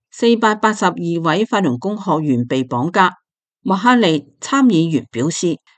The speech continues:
美國政府需要持續向中共施壓，保障法輪功學員以及所有宗教信仰者嘅信仰自由同基本權利。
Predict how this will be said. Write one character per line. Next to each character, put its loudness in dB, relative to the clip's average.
美 4
國 0
政 0
府 0
需 4
要 2
持 -6
續 -2
向 0
中 0
共 0
施 -4
壓， 0
保 4
障 2
法 0
輪 0
功 -2
學 -2
員 0
以 2
及 -8
所 0
有 2
宗 0
教 0
信 -2
仰 0
者 -6
嘅 -2
信 -4
仰 2
自 -4
由 0
同 -2
基 2
本 -2
權 -2
利。 2